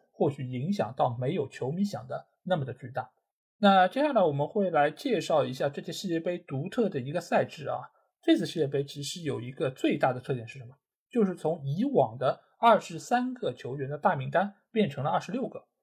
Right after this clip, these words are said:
这个当然也是由于本届世界杯采取了五个换人名额这样的一个政策，造成了他需要有更多的人入选到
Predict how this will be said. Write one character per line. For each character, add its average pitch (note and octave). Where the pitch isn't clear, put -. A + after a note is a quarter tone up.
这 D4
个 A#3+
当 A3+
然 A3+
也 C#3
是 E3+
由 D3
于 D3
本 B2
届 E3+
世 E3
界 C#3+
杯 D3
采 C#3
取 C#3+
了 C#3+
五 B2+
个 F#3
换 F3+
人 F#3
名 E3
额 D#3
这 F#3
样 D#3+
的 C#3
一 C3
个 C#3
政 -
策， -
造 C#4
成 C3+
了 D#3
他 E3+
需 G#3+
要 A#3+
有 A#2
更 F#3+
多 E3
的 E3+
人 B2+
入 A#3+
选 A#2+
到 C#3+